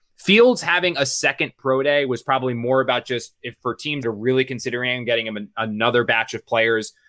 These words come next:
to work, to, to get another eye on him, another batch of players to talk with him, you know, send three different coaches, you know, 'cause when the Jets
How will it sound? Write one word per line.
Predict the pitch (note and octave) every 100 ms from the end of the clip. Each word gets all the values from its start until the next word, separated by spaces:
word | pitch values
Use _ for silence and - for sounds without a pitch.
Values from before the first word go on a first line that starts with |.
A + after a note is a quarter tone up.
| _ -
to | C3
work, | B2+ C3 -
to, | B2 A2+
to | - A2+
get | G#2 A#2+
another | B2 A#2+ A2+
eye | A2 A2+
on | A2+ A2+
him, | A2+
another | A2 A#2+ A#2
batch | A#2+ -
of | A#2
players | A#2+ A2+ G#2+
to |
talk | G#2+ - A#2 -
with | A2+
him, | A2+
you | A2
know, |
send | A2 C#3+ C3+ B2+
three | B2 C3
different | C3 C3 A#2
coaches, | A#2+ G#2+ G#2+ G2 G2
you | A2
know, |
'cause | A2 B2
when | C3
the | C3
Jets | E3+ E3+ - -